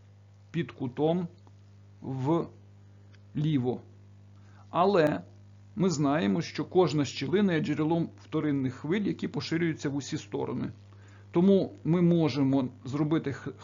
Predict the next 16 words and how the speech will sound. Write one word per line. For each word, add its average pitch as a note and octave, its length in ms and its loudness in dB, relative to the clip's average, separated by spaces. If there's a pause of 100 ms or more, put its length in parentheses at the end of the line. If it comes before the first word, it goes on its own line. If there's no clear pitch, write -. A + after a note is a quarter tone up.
схематичний D#3+ 800 0
малюнок, C3+ 540 -2 (540)
в C3+ 80 -4
якому D#3 600 4 (140)
промінь D3+ 480 2
буде E3 220 2
поширюватися, F#3 960 -2 (160)
в - 80 -20
тому D#3 340 0
числі D3+ 380 -6
і E3+ 140 -4
вправо. C3+ 540 0 (1160)
При E3 180 4
цьому F3 360 4
кут F3 300 0
фі, A#3 420 0